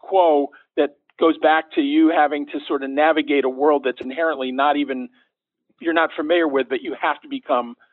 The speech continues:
adept at in order to become an employed professional.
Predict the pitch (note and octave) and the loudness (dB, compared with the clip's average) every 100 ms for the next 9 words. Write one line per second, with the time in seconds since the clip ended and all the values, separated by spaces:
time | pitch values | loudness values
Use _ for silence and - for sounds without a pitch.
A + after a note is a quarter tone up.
0 | _ - D#3 D3+ D3+ - - D#3 A2+ _ | _ -16 -8 -4 -4 -6 -8 -8 -8 _
1 | _ _ _ - D#3+ D#3+ D3+ C3 C3+ D#3+ | _ _ _ -14 -8 -8 -8 -12 -10 -8
2 | C3 B2 B2+ D#3+ - D#3 C#3+ - C3 - | -6 -6 -8 -10 -10 -8 -8 -8 -10 -6
3 | G3 - - | -6 -8 -20